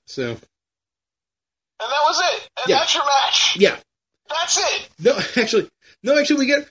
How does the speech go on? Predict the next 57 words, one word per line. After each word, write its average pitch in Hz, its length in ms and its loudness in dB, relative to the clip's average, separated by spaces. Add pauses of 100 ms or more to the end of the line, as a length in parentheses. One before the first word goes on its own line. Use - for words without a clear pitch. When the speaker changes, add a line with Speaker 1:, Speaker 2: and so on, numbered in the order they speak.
Speaker 1:
we 269 140 -4
have 320 100 -2
to 349 80 -2
consider 240 280 0
one 214 240 2
other 208 160 2
thing 180 260 2
after 170 260 0
the 151 100 2
<laughs> - 20 2
match 135 300 -4
here, 156 160 6
which 143 200 2
is, 139 240 -4 (300)
which 151 180 -4
might 175 180 2
be 160 120 -2
my 143 160 2
favorite 190 380 2
part 135 220 2
is, 123 200 -4 (360)
um, 156 300 -4 (220)
after 214 300 -6
the 240 100 -6
leg 240 220 4
drop, 180 280 2
do 160 80 -6
you, 180 140 2
do 147 140 -8
you 170 80 4
remember? 190 500 4
So 156 180 4
Hogan 196 300 4
gets 220 180 0
the 233 80 -2
belt. 151 360 2
The 147 100 0
referee 156 340 2
puts 175 200 0
the 185 60 -4
belt 151 300 2
on 131 180 -2
him. 131 80 -4
Hogan 147 320 0
is 143 120 -2
doing 143 280 0
his, 143 220 -2 (400)
um, 135 280 -2 (260)
what 165 200 2
hasn't 175 400 -2
become 151 380 -2
quite 170 340 0
yet 143 240 0
his 135 320 0
trademark 151 520 -2
post-match 143 480 -2
celebration 127 840 -2